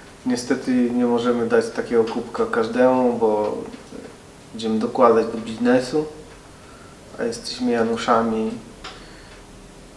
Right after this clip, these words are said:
i nie będziemy dokładać. Także za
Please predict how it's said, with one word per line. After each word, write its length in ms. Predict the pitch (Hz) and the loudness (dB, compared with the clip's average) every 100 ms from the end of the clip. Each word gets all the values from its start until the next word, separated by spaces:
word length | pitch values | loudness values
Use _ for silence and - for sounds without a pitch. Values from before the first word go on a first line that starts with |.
| - - - - - - | -20 -18 -14 -14 -14 -12
i 140 | 170 | -6
nie 120 | 113 | -2
będziemy 400 | 110 107 120 120 | -2 -2 -2 -4
dokładać. 500 | 123 123 127 127 147 147 - - - - - - - - - - - - - | -6 -2 0 2 0 -4 -12 -16 -20 -20 -20 -20 -20 -20 -20 -20 -20 -18 -6
Także 420 | 117 117 120 123 - - - - - - - - - | -4 -4 -4 -6 -8 -16 -20 -20 -20 -20 -20 -16 -12
za 460 | 123 123 117 110 | -4 4 4 4